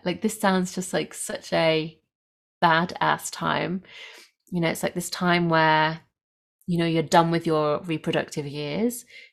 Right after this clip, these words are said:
Your, like, the years of perimenopause have, you know, work you essentially. The whole, well, the whole of your menstrual cycle, all of those years, they say they work you each cycle one by one.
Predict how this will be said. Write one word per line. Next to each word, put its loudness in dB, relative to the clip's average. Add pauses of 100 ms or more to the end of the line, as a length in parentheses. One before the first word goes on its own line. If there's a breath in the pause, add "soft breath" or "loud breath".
(120)
Your, 0 (220)
like, -4
the -2
years 2
of -12
perimenopause -2
have, -10 (340)
you -6
know, -4
work 0
you -4
essentially. -4 (260 loud breath)
The 2
whole, 6 (140)
well, -2
the -2
whole 4
of 4
your 2
menstrual -4
cycle, -4 (640 soft breath)
all 4
of 0
those 2
years, 2 (460)
they 0
say 2
they 2
work 0
you -4 (260 soft breath)
each -4
cycle 2
one 0
by -2
one. -2